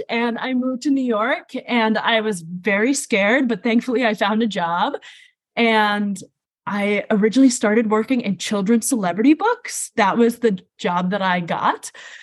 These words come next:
So I worked on a lot of picture books by celebrities and graphic novels by YouTubers. And over time, I worked my way over to the fiction side, which is what I do now.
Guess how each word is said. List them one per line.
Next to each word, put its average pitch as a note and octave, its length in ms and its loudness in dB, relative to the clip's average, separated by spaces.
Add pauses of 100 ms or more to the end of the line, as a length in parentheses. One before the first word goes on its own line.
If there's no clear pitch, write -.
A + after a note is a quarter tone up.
So C4 160 2
I A3+ 100 4
worked G#3+ 240 4
on A#3 80 2
a G#3+ 60 0
lot F#3+ 220 0
of F#3 80 -10
picture D#4+ 320 0
books C#4+ 280 4
by C4 160 2
celebrities A#3 840 0
and E3 360 -12
graphic A#3+ 380 -2
novels G#3+ 420 2
by F3+ 220 -2
YouTubers. A#3 880 2
And G3 420 -2 (100)
over A#3 220 2
time, G#3 300 2
I F#3 80 0
worked F3+ 240 -2
my F3+ 160 0
way E3+ 220 -2
over E3 160 -4
to E3+ 80 -4
the E3+ 40 -6
fiction - 440 -8
side, - 380 -8
which G#3 180 -2
is F3+ 100 -8
what F3+ 100 -4
I E3 80 -2
do D#3+ 160 -4
now. D3 320 -8